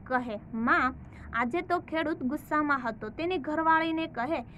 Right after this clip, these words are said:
"કોઈ ન આવ્યું તો આપણે બે જ કાલે પાક લણીશું." લાવરી કહે, "ખેડૂતે પારકી આશા છોડી,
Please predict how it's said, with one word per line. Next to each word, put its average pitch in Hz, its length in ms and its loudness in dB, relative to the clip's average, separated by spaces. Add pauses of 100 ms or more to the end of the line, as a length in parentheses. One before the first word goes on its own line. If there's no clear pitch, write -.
(160)
"કોઈ 359 200 4
ન 320 140 4
આવ્યું 302 560 4 (120)
તો - 200 0
આપણે 311 340 4
બે 302 280 0
જ - 80 -6 (300)
કાલે 294 340 4
પાક 285 340 4
લણીશું." 254 540 -2
લાવરી 220 320 2
કહે, 330 360 2
"ખેડૂતે 339 520 2
પારકી 285 480 2
આશા 269 360 -2 (120)
છોડી, 262 360 2